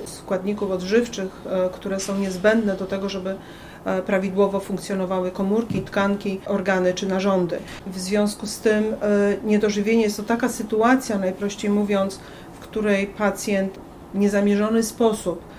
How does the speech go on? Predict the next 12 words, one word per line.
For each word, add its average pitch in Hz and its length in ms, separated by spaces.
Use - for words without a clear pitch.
obserwuje 202 760
u 190 100
siebie 190 380
utratę 185 420
masy 175 280
ciała. 160 340
Niepokojącą, 226 1120
e, 185 40
utratą 208 380
masy 202 340
ciała 208 380
jest, 185 460